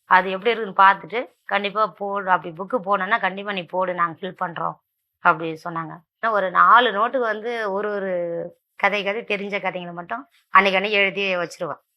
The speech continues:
அப்போ, ஆ, ஃபாதர் தேவசகாயராஜ் அவங்க வந்து திருச்சியில எஸ் சி எஸ் டி கமிஷன் செக்ரட்டரியா இருந்தாங்க. அப்போ அவங்க கிட்ட தான் முதல்ல சொன்னேன் நான், "அது மாதிரி ஃபாதர் எழுதி வச்சிருக்கேன், ஆ, இது வந்து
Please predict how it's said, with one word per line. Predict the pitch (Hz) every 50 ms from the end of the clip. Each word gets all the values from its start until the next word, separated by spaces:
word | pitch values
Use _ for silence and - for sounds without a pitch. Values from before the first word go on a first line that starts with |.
| _ _ _ _ _ _ _ _ _ _ _ _ -
அப்போ, | 190 185 180 185 233 233 220 208 190 175 175 160 - _ _ _ _ _ _ _ _ -
ஆ, | 196 190 185 185 185 180 175 175 175 170 -
ஃபாதர் | - 214 214 226 226 208 180
தேவசகாயராஜ் | 190 208 214 226 226 220 - 202 185 180 175 175 170 165 156 - _
அவங்க | - 190 190 185 180
வந்து | 185 208 262 285 185 -
திருச்சியில | - - 247 - - 226 208 202 196 190 175 165 165 165 -
எஸ் | 185 196 196
சி | - 226
எஸ் | 208 196 -
டி | -
கமிஷன் | - 190 175 180 165 165 175 165 -
செக்ரட்டரியா | 170 170 185 170 160 160 175 170
இருந்தாங்க. | 165 160 156 160 160 - _ _ _ _ _ _ _ _ _ _ _ _ _ -
அப்போ | - 185 180 202 190
அவங்க | 190 190 190 180
கிட்ட | 170 180 180
தான் | 196 226 233 208
முதல்ல | 185 175 180 175
சொன்னேன் | 165 - - 185 180 180 175
நான், | 165 165 170 _ _ _ _ _ _ _ _ _ _ _ _ -
"அது | 180 180
மாதிரி | 180 185 185 185 -
ஃபாதர் | 190 170 170 180 180 180
எழுதி | 175 180 196 208 202 196
வச்சிருக்கேன், | 180 170 - 165 170 156 170 165 165 160 156 156 _ _ _ _ _ _ _ _ _ _ -
ஆ, | - 90 90 - - 85 85 85 165 165 - _ _ _ _ _ _ _ _ -
இது | 220 208 202 185 208 202
வந்து | 196 196 220 254